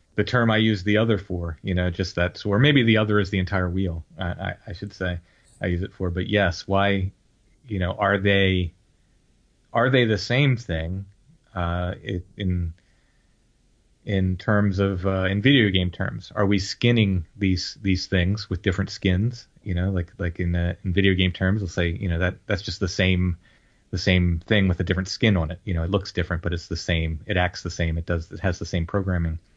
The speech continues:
Are these the same things with different skins, or are these different things that are,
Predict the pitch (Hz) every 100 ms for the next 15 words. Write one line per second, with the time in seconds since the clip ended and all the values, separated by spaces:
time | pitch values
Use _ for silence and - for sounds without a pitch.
0 | _ _ - _ _ _ _ - 95 92
1 | 95 87 95 - 92 87 98 92 87 82
2 | - - 90 - 87 95 - 101 92 87
3 | - 104 92 87 90 85 95 90 95 92
4 | 87 82 87 87